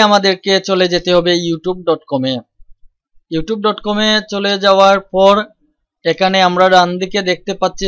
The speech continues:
sign in নামক একটি icon, এখানে একটি click করে দিতে হবে। internet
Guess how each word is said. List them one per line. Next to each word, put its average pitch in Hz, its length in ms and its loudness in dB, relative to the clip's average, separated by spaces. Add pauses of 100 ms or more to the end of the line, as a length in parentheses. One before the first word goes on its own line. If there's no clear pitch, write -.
(100)
sign 170 260 0
in 196 80 -4 (100)
নামক 175 220 -2 (120)
একটি 190 220 -10
icon, 175 300 0
এখানে 170 260 -6
একটি 170 220 -12
click 165 200 -8 (120)
করে 175 160 0 (100)
দিতে 170 260 -8
হবে। 170 200 0 (3500)
internet 196 460 -2